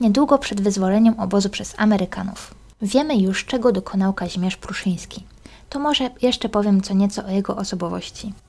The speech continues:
Pruszyński był żywiołowym człowiekiem. Pełno w nim było radości życia i potrafił zainteresować innych swoimi pasjami. Łatwo nawiązywał kontakty. Był przedsiębiorczy i łatwo się nie poddawał,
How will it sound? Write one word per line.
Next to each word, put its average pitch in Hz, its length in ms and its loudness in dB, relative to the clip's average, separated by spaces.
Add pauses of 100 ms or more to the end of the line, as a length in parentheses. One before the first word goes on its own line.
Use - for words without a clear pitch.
(560)
Pruszyński 269 540 -4
był 226 220 2
żywiołowym 214 580 4
człowiekiem. 190 600 -4 (340)
Pełno 262 320 4
w 226 60 -4
nim 202 140 6
było 196 200 2
radości 185 400 -4
życia 208 280 -2 (120)
i 254 80 -8
potrafił 226 500 -2
zainteresować 202 800 -2
innych 214 300 4
swoimi 190 320 2
pasjami. 190 520 -10 (380)
Łatwo 277 300 0
nawiązywał 196 560 2
kontakty. - 500 -8 (760)
Był 247 200 6
przedsiębiorczy 240 920 0 (100)
i 247 100 -2
łatwo 233 360 2
się 208 140 -4
nie 196 120 4
poddawał, 202 600 -2